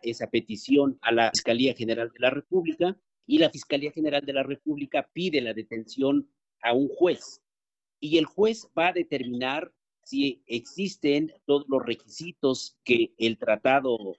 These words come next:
internacional o la ley de extradición internacional prevén para detener a una persona. Si se reúnen esos requisitos, el juez emitirá una orden. Cuando detienen a la persona,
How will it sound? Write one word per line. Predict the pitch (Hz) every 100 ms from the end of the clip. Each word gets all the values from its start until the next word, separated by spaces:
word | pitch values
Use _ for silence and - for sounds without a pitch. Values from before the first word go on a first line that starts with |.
| _
internacional | 107 104 110 107 110 - 107 117 139 143
o | 107
la | 107 110
ley | 123 131
de | 120
extradición | 104 - 101 - - 123
internacional | 120 117 104 107 104 113 120 120
prevén | 143 143 156 175 _ _ _ -
para | 151 156
detener | 139 131 120 127
a | 123
una | 117 104
persona. | 104 101 - 90 90 _ _
Si | - 117
se | 123
reúnen | 113 120 131 127 117
esos | 110 - -
requisitos, | - - - 185 - 202 - _ _ _
el | 117
juez | 117 143 143
emitirá | 139 120 123 123
una | 127 127
orden. | 127 170 147 101 95 _ _ _ _ _ -
Cuando | 143 147 143
detienen | 143 160 156 147
a | 139
la | 135
persona, | - 127 - 156 156 135 -